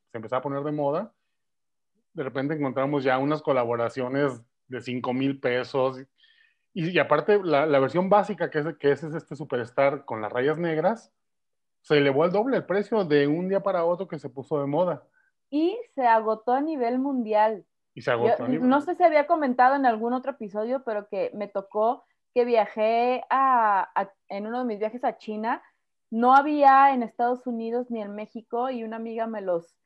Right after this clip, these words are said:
Speaker 2: me pidió, "Si los encuentras allá, tráemelos". Agotados. Hong Kong
Speaker 1: <clears throat>
Speaker 2: y la ciudad en la que yo estaba, agotados.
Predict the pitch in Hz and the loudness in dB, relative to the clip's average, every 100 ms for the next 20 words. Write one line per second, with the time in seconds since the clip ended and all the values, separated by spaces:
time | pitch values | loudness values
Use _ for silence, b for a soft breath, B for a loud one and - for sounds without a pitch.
0 | _ _ _ 208 202 214 214 240 233 226 | _ _ _ -12 -8 -4 -2 -2 -4 -10
1 | 220 214 220 262 269 233 220 226 208 202 | -10 -8 -8 -6 -8 -6 -6 -2 -2 -2
2 | 220 240 320 - _ _ _ _ _ - | -4 -6 -8 -10 _ _ _ _ _ -2
3 | 196 190 185 - 214 214 196 - 240 254 | 0 0 -2 4 4 4 -2 -4 -4 -2
4 | 269 277 349 392 _ 226 220 202 196 214 | -2 -2 -2 -8 _ -10 -6 -4 -4 0
5 | 220 247 262 254 208 214 - 220 226 320 | 0 0 -2 -6 -8 -10 -4 -2 0 -2
6 | - _ _ _ _ 196 196 190 147 - | -8 _ _ _ _ -2 -2 -2 -4 -4